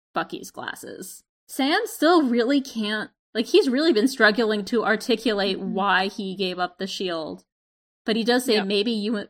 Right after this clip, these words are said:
Speaker 1: you or Steve will never understand that I did what,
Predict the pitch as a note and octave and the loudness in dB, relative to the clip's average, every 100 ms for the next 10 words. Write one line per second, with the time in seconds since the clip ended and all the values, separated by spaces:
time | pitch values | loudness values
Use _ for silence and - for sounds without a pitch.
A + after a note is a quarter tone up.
0 | _ G3 G3+ G#3 G#3 A3 G#3+ F#3+ F3 F#3+ | _ -4 -2 -2 -4 -4 -4 -4 -6 -4
1 | F#3 F#3 F3+ F3+ F3+ F3+ F3+ F#3 G3 F3+ | -4 -2 -4 -4 -4 -6 -8 -8 -6 -6
2 | F3+ - - F#3 F3+ G3 F#3 F#3 | -6 -6 -6 -8 -8 -8 -6 -8